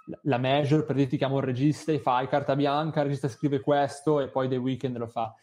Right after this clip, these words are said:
Lì è The Weeknd che probabilmente scriverà o comunque si parlerà con il management e dice: "Guardate ragazzi, voglio fare questa tipologia di video un po' creepy, ma comunque con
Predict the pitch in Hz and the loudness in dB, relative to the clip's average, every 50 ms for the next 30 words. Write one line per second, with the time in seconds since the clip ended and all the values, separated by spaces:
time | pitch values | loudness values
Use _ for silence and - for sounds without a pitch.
0 | _ _ _ _ _ - 131 139 143 131 139 139 139 143 151 147 143 139 151 147 | _ _ _ _ _ -4 0 0 2 2 2 2 2 4 4 4 4 2 2 0
1 | 147 135 - 127 120 117 113 - - _ _ _ - 131 127 123 127 131 135 135 | 0 -2 -4 -4 -4 -4 -4 -6 -10 _ _ _ -4 -2 -2 -2 -2 -4 -2 -2
2 | 127 135 120 - - - - 127 120 123 117 123 123 120 120 117 117 113 120 127 | -2 -2 -4 -4 -10 -10 -8 -4 -2 0 2 2 2 2 2 0 -2 -4 -6 -8
3 | 113 117 107 113 117 123 131 131 117 123 127 143 151 143 131 127 127 127 120 135 | -10 -10 -8 -6 -2 -2 -2 -2 -2 -4 -2 -2 0 0 0 0 -2 -2 -4 -4
4 | 139 127 123 131 120 - 117 127 135 131 - 127 123 120 135 127 113 - - - | -6 -4 -4 -6 -6 -4 -2 -2 -2 -2 -2 -4 -4 -2 -2 -2 -2 -4 -6 -6
5 | 131 127 127 127 113 - - 135 127 120 113 113 - _ _ _ _ _ _ _ | -4 -4 -4 -4 -6 -4 -4 -2 -2 -2 -4 -6 -10 _ _ _ _ _ _ _
6 | _ _ _ - 170 156 170 - - 151 135 151 151 143 147 151 156 147 151 156 | _ _ _ 0 0 0 0 0 0 2 2 4 2 2 2 2 2 2 2 2
7 | 151 131 135 131 123 120 - - _ - 143 147 147 - 160 160 160 160 156 170 | 2 2 0 0 -2 -2 -4 -10 _ -4 0 0 0 2 0 -2 0 2 2 4
8 | 170 165 160 165 156 135 135 127 - - 147 147 135 - 156 | 4 2 0 -2 -4 -4 -4 -6 -6 -4 -4 -4 -2 -2 -2